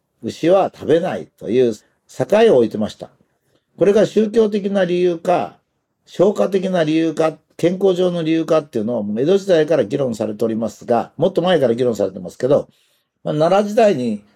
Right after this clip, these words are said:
いろいろ使われて、仏教が入ってきたからだという説と、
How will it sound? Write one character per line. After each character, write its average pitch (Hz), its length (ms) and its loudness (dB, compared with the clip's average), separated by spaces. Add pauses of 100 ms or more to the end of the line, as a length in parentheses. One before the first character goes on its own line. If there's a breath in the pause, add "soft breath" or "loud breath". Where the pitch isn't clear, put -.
(120)
い 123 100 -2
ろ 156 120 6
い - 20 6
ろ 143 100 4
使 - 220 -6
わ 151 140 4
れ 147 140 0
て、 143 200 0
仏 165 260 -6
教 151 260 2
が 127 300 2
入 151 140 0
っ 175 40 -8
て - 180 -6
き - 60 -14
た 131 140 -2
か 131 120 -2
ら 120 120 2
だ 175 180 2
と 139 160 0
い 127 120 0
う 107 80 0
説 - 420 -6
と、 117 320 2